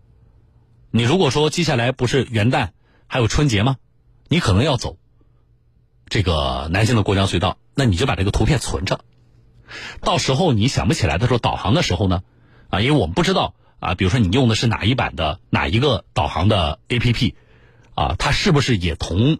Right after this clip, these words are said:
同期完成这个更名？还有这个更名工作在，呃，这个比如说导航上什么时候启动？这些没有看到特别具体的时间表，那怎么办呢？你到时候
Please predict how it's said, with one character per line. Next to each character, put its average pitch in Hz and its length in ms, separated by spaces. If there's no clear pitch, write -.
同 123 200
期 139 160
完 104 180
成 123 160
这 107 120
个 92 120
更 104 160
名？ 82 200
还 - 140
有 139 80
这 131 80
个 135 80
更 175 160
名 143 140
工 160 160
作 120 160
在， 123 220
呃， 82 320
这 104 100
个 90 140
比 95 100
如 92 60
说 117 100
导 71 160
航 110 160
上 127 80
什 110 160
么 160 80
时 151 80
候 131 140
启 - 180
动？ 156 180
这 156 140
些 135 220
没 127 140
有 143 80
看 139 140
到 135 100
特 - 180
别 123 100
具 120 160
体 - 100
的 95 100
时 - 120
间 110 140
表， 90 160
那 156 80
怎 123 100
么 - 120
办 127 160
呢？ 98 100
你 101 100
到 147 140
时 117 120
候 104 240